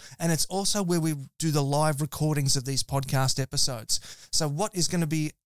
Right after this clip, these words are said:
um, available for our guests tonight is they're gonna be able to leave comments and questions for Kel, and he's gonna be able to answer them later on in the show. So if you would like to be a part of the live recordings, or you just wanna find a nice family-friendly barbecue group to hang out and,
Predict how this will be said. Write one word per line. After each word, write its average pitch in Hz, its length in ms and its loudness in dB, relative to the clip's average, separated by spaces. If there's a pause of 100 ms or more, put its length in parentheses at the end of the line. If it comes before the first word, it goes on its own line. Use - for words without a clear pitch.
(140)
um, 139 400 0
available 151 460 0
for 147 260 0
our 139 120 0
guests - 560 -2 (240)
tonight 165 400 2
is 147 120 2
they're 156 80 2
gonna 214 160 -2
be 220 80 -2
able 202 100 0
to 170 60 0
leave 156 220 0
comments 170 400 2
and 131 100 -2
questions 151 460 -2
for - 300 -2
Kel, 143 340 -2 (380)
and 151 120 0
he's 175 160 4
gonna 170 140 -2
be 156 80 -2
able 151 140 0
to 143 60 -8
answer 143 280 0
them 139 180 2
later 131 280 -2
on 131 300 -4
in 139 200 0
the 131 160 0
show. 180 420 2 (240)
So 180 140 0
if 156 160 0
you 202 160 2
would 208 100 0
like 180 260 2
to 185 60 -2
be 160 120 -2
a 151 40 0
part 170 300 -4
of 170 80 -2
the 151 80 0
live 147 320 0
recordings, 139 540 0
or 147 160 -2
you 139 80 0
just 170 160 0
wanna 185 160 -2
find 147 240 -2
a - 20 -2
nice 147 320 2
family-friendly 151 880 -2
barbecue 139 560 -2
group 147 240 -2
to 120 80 -6
hang 139 240 -2
out 143 240 0
and, 139 260 -4